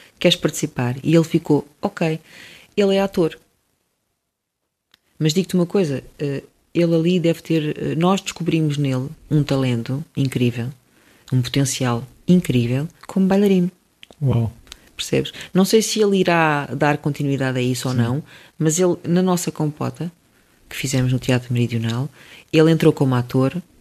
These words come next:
Speaker 1: porque é essa a formação dele, mas ele, para mim,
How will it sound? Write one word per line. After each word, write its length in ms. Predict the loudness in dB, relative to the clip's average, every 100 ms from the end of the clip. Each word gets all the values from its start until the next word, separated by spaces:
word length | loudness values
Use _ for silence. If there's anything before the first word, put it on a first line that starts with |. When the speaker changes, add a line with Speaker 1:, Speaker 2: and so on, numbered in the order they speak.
| -20 -20 -20 -6
Speaker 1:
porque 260 | -4 2
é 100 | 2
essa 240 | 2 0 -6
a 20 |
formação 520 | -4 -2 -2 -2 0
dele, 300 | 0 0 -2 -8 _ _ _
mas 220 | -4 -2 0
ele, 160 | -2
para 180 | 0 0
mim, 360 | 2 0 -2